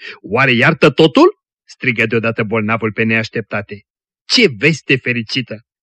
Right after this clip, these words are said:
Răspunsul este: „Da, totul. Pedeapsa a purtat-o Domnul Iisus ca noi să primim pacea.”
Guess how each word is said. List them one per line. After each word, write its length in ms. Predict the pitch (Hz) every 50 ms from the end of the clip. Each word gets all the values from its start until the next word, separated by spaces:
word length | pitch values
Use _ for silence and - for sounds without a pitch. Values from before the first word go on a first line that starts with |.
| _ - - - -
Răspunsul 540 | - 143 147 - - 226 240 202 - 185
este: 440 | 170 185 175 - - 190 175 151 - _ _ _ _
„Da, 280 | _ 104 101 131 131 110 - _ _ _ _ _ _ _
totul. 440 | - 165 180 165 - 104 90 82 92 _ _ _ _ _ _ _
Pedeapsa 680 | _ 147 147 120 95 92 156 190 196 - - - 160
a 160 | - - 135 139
purtat-o 500 | - - 131 113 - 156 160 139 - 127
Domnul 340 | 110 131 170 165 156 147
Iisus 280 | 135 123 - - 220 190
ca 180 | - - 143 131
noi 140 | 139 208
să 160 | 214 - 208 170
primim 360 | - 143 165 175 185 175 151
pacea.” 380 | 131 - 123 101 - - 107